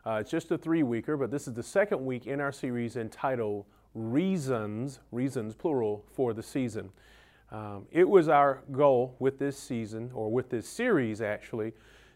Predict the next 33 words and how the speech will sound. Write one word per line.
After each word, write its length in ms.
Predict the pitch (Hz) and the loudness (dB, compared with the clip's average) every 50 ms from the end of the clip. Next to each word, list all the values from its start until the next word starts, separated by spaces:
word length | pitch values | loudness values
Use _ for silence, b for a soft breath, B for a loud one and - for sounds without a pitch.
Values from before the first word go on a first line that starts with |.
| b | b
to 160 | - 233 214 | -2 0 0
provide, 800 | 196 - - 165 131 123 143 143 160 175 170 165 165 156 139 - | 0 2 2 0 2 4 4 4 6 4 4 4 2 0 -4 -6
uh, 360 | - 120 127 123 120 117 110 - - - - | -6 -2 0 2 2 2 0 -2 -6 -12 -4
the 100 | 131 139 | -2 -2
church 600 | - - - - - 220 139 110 110 - - - - - | -2 -2 -6 -2 2 2 2 2 2 -2 -6 -16 -12 -6
with 120 | 226 220 - | -4 -4 -2
some 220 | - 220 196 196 | 0 0 0 2
real 220 | 226 269 277 262 | 2 2 2 0
talking 420 | 247 - - 233 233 226 - 147 131 | 0 2 4 4 4 4 0 -4 -4
points, 340 | - - 120 101 90 - - | -2 -4 -4 -4 -4 -4 0
opportunities 760 | 143 160 160 170 156 - - 185 185 190 170 147 139 135 - | 0 2 2 0 -4 -2 0 0 2 2 2 0 0 -2 -2
to 100 | - 135 | -6 -6
be 300 | 117 135 131 127 127 127 B B B B B | -4 -2 -2 -2 -4 -6 B B B B B
intentional 640 | 147 147 - - 196 196 196 - 180 147 131 - | -4 -4 0 2 2 2 2 2 -2 -2 -2 -2
in 120 | 110 139 | -2 -2
your 160 | 131 131 127 120 | 0 0 0 0
disciple 480 | 107 113 - - 170 165 131 143 131 | -2 -4 -2 2 2 2 2 0 -2
making 360 | 117 117 110 110 - 123 117 | -4 -2 -4 -4 -4 -6 -4
during 200 | 113 156 175 180 | 0 0 0 2
the 80 | 160 139 | 0 -2
Christmas 420 | 135 - 151 135 - - 127 110 | -2 -2 -2 -2 -2 -6 -10 -10
season, 460 | - - 185 180 165 127 107 98 95 104 b b b b b b b b b b b | -6 -4 -2 -2 -2 -2 -4 -6 -10 -10 b b b b b b b b b b b
um, 380 | 127 123 120 120 120 120 123 - - | 0 2 2 2 2 0 -4 -8 -6
concerning 720 | - 151 127 - - 196 185 185 160 143 135 131 135 127 | -4 -4 -4 -2 -2 -2 0 0 2 0 0 0 -2 -2
the 100 | 123 139 | -2 0
Lord 280 | 139 151 160 156 151 131 | 4 4 6 6 4 4
Jesus 280 | 135 147 135 123 113 - | 2 -2 -2 -2 -6 -4
Christ 380 | - 160 131 123 127 127 - | 0 2 2 2 2 0 -4
and 100 | 151 127 | -6 -4
why 220 | 123 120 110 110 107 | -2 -2 -2 -2 -4
he 180 | 131 120 117 | -4 -4 -4
actually 320 | 113 110 - - 139 135 131 | -4 -4 -6 -6 -6 -6 -4
came. 400 | - 165 160 151 123 104 98 | -2 -2 -2 -2 -2 -4 -8